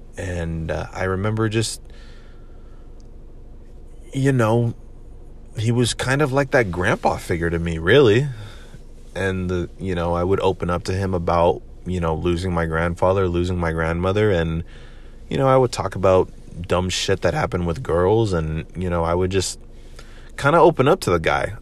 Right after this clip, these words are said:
I don't know what it was. He just, he made me feel, he made me feel comfortable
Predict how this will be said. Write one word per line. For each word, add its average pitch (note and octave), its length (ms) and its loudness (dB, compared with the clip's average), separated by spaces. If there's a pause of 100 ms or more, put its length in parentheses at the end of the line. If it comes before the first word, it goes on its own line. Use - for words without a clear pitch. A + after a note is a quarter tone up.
I A2 80 8
don't C#3 100 10
know D#3+ 100 10
what E3+ 120 10
it C3+ 80 10
was. D#3+ 260 4
He G2+ 80 -2
just, A#2 360 -2
he A#2 140 0
made A#2 220 2
me B2 120 2
feel, A2+ 480 4
he G2+ 140 -2
made A#2 140 2
me A#2+ 120 2
feel A2+ 180 2
comfortable E2+ 600 0